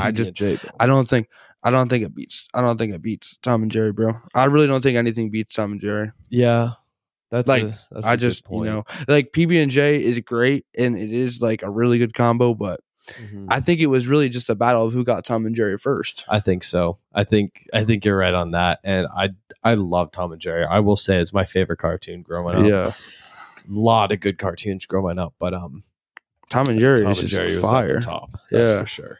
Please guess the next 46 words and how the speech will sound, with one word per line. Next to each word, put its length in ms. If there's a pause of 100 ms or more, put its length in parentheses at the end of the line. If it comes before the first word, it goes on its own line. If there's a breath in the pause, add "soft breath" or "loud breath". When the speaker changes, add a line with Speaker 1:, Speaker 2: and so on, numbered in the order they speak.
(260)
Speaker 2:
And 120
it's, 300 (320)
you 100
know, 260
it's 160
still, 400
it's 120
still 180
rolling 460
somehow. 480
Speaker 1:
That's 180
what 80
I'm 60
s-, 180
like, 240
Speaker 2:
How 120
are 60
they 140
coming 260
up 120
with 120
new 140
stuff? 60
Speaker 1:
twenty 220
twenty-three, 420 (240 soft breath)
still 220
coming 260
up 80
with 140
new 220
ideas 520
and 60
new 120
concepts. 580
That's 220
crazy. 500
And 200
it's 80
just 180
a 80
cat 200
and 100
a 20
mouse. 500
Speaker 2:
Mm-hmm. 260 (200)
Speaker 1:
It's 240